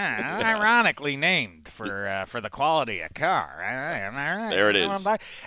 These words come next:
Speaker 2: I'm talking-, um, one thing we did kibitz about, uh, money that, uh, well, I hope everybody will get a kick out of. You should go back, like I say, and dig it up.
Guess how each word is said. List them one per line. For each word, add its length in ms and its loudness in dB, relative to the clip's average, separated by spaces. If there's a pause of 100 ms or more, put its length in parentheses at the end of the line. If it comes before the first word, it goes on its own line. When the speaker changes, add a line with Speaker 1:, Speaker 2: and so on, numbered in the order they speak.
(120)
Speaker 2:
I'm 0 -
talking-, 400 8
um, 120 -12 (100)
one 360 4
thing 160 4
we 120 2
did 280 2
kibitz 380 0
about, 500 2
uh, 320 2
money 320 -4
that, 340 -6
uh, 80 -2
well, 140 0
I 80 0
hope 240 -4
everybody 480 -4
will 140 -10
get 160 -6
a 40 -10
kick 260 -8
out 160 -8
of. 120 -10
You 60 -12
should 320 -8
go 160 -2
back, 300 -2
like 160 -8
I 60 -6
say, 200 -6
and 120 -10
dig 160 -4
it 120 -2
up. 180 2